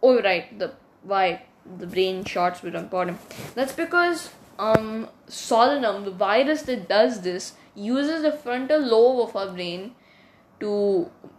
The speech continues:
make the virus inhabitable. However,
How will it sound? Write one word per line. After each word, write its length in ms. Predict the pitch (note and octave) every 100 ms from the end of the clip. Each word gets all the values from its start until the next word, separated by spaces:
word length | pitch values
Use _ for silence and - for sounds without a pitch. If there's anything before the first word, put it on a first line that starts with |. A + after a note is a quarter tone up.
| _
make 280 | G3+ A3 G#3+
the 80 | G3+
virus 380 | F3+ F3+ F3+ F#3
inhabitable. 720 | F#3+ A3 A3 E3+ E3 E3+ E3+
However, 1000 | - - - - A3 A#3+ E4 C4 F3+